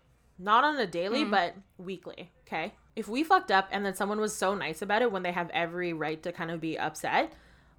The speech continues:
Speaker 1: I will bend over backwards to make your life great. If
Speaker 2: Mm-hmm.
Speaker 1: you even give me a hint of attitude, I ain't doing shit. Then I push the number at you.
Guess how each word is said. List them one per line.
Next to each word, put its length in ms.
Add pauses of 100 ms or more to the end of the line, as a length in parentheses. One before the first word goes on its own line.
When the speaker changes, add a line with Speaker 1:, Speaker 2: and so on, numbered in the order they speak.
Speaker 1:
I 160
will 120
bend 320
over 220
backwards 720 (220)
to 100
make 320
your 220
life 360
great. 400 (1000)
If 140
Speaker 2:
Mm-hmm. 180
Speaker 1:
you 140
even 300
give 200
me 200
a 140
hint 520 (140)
of 160
attitude, 560 (460)
I 60
ain't 160
doing 200
shit. 300 (420)
Then 260
I 80
push 260
the 100
number 300
at 220
you. 240